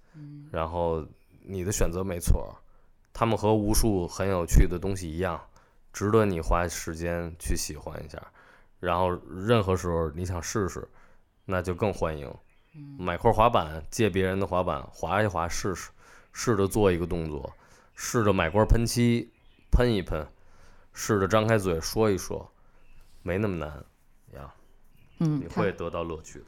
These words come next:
Speaker 1: 太，太好了，我觉得我们得到一个很好的结尾。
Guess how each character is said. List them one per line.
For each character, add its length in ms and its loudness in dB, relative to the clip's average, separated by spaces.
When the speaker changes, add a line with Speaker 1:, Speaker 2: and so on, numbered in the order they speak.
Speaker 1:
太， 140 -6
太 40 -2
好 160 -2
了， 100 -6
我 140 -2
觉 80 -4
得 140 2
我 40 2
们 160 -2
得 160 2
到 200 4
一 20 2
个 60 0
很 160 -2
好 120 4
的 120 6
结 240 4
尾。 280 8